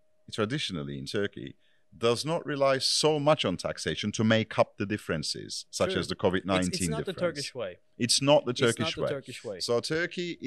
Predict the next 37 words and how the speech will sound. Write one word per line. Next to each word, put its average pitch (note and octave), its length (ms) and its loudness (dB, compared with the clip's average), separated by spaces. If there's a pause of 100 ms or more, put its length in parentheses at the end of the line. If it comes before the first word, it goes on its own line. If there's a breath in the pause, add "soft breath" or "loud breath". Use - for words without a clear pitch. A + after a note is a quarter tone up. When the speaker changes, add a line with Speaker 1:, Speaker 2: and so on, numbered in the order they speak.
Speaker 1:
is A#2+ 160 -4
not D3 480 -2 (120)
likely, A2 960 0
Speaker 2:
Yeah. A2 300 -10 (100)
Speaker 1:
is G2+ 220 -2
not G3 300 0
likely G2+ 880 -2 (320 soft breath)
Speaker 2:
To C3+ 60 -12
raise C3 180 -2
Speaker 1:
to A2 220 2
Speaker 2:
any A2+ 160 -8
Speaker 1:
raise A2+ 680 0 (100)
Speaker 2:
taxes. G2 200 -2
Yeah. A2 60 -4
Speaker 1:
taxation G2 580 -2
because A2+ 260 0
they're A2 220 2 (120)
well E3+ 220 4
aware D#2 320 0
Speaker 2:
Because F3+ 200 0
that F3 260 0
backfires F#2 640 -4
in E2+ 100 -20
Turkey. D#2 220 -16
Speaker 1:
they're B2 260 10
well F#3 120 12 (100)
aware G#2 400 4
Speaker 2:
Yeah. F#2 180 -6
Speaker 1:
that A#2 200 0
it F#2 100 -12
would A#2 200 -12 (100)
deter G#2 500 -2 (100)
Speaker 2:
Yeah. G#2 140 -8
Speaker 1:
foreign A#2 360 2 (220)
direct F#2+ 480 -2
investment. D2+ 640 -8
Speaker 2:
True. F#2 240 -18